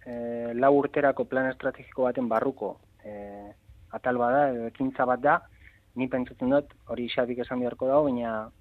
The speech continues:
pentsatzen dut, ba, bueno, urtebeteko aproba moduko bat egingo dela, eta gero baloratuko dela, ba, eh, ze, kao, esan daren moduan, ba, eh, pixkat ekimen honen funtsa da, ba, herritarrak edo herriko elkartiak, eh, parte hartzia,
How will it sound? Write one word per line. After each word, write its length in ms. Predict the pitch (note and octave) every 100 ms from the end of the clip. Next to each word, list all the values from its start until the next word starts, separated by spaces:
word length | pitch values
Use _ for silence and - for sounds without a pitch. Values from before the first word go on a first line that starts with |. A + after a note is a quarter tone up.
| -
pentsatzen 360 | B2+ C3 C3
dut, 160 | C3+ C4+
ba, 240 | A#2 A2
bueno, 240 | A2 A#2 - _ -
urtebeteko 960 | A2+ - B2+ B2 B2+ B2+ B2 B2 A#2 - - -
aproba 320 | A2 C3+ B2
moduko 340 | A#2+ A#2+ B2+
bat 160 | B2 A#2+
egingo 260 | B2+ B2+ B2
dela, 220 | C#3 D3 B2
eta 220 | - G#2+
gero 220 | A2+ A#2+
baloratuko 600 | A#2 A#2+ A#2+ A2+ - A2
dela, 200 | A2+ B2+
ba, 340 | A#2 G#2 G2+ G2+ _ _ _ _ _ _ _ _ -
eh, 160 | G#2 A2
ze, 80 | A2+
kao, 220 | A2+ G#2
esan 180 | G2+ A#2+
daren 180 | A#2 A#2
moduan, 340 | A#2 B2 C3
ba, 240 | A#2 G#2+ - _ _ _ _ -
eh, 340 | A#2+ A2 A2 A2
pixkat 300 | - - A2+ - - _ _ _ _ -
ekimen 380 | A#2 C3+ B2 B2
honen 220 | B2 A#2+
funtsa 280 | C3+ B2+ B2
da, 160 | C3+
ba, 140 | C#3+ A#2+
herritarrak 520 | B2 A#2+ A#2+ C3 C3
edo 200 | A#2 A2+
herriko 240 | A#2 B2
elkartiak, 500 | B2 - A#2+ C3 B2
eh, 100 | A#2
parte 320 | - B2 - B2
hartzia, 440 | A#2+ - C3